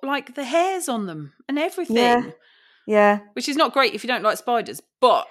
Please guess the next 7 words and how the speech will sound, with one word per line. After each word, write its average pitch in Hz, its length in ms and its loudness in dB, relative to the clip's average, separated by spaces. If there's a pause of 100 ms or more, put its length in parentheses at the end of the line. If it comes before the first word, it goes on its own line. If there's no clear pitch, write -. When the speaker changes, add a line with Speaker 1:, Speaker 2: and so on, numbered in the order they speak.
(140)
Speaker 1:
it's - 340 -6
so 202 200 0
Speaker 2:
Yeah. 185 220 6
Speaker 1:
impressive. 190 340 4
Speaker 2:
<laughs> 330 440 12
Speaker 1:
Yeah. 415 200 8
<laughs> 339 260 4